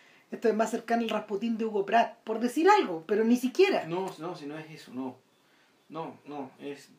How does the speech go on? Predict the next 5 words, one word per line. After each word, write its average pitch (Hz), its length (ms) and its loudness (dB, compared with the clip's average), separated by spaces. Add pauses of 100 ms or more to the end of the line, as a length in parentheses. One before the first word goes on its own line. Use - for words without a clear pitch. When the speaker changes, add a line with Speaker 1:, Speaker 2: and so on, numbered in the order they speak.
(140)
Speaker 2:
puta. - 440 -20 (1300)
Es 214 80 0
un 262 120 2
personaje, 233 520 -4
es 185 80 -6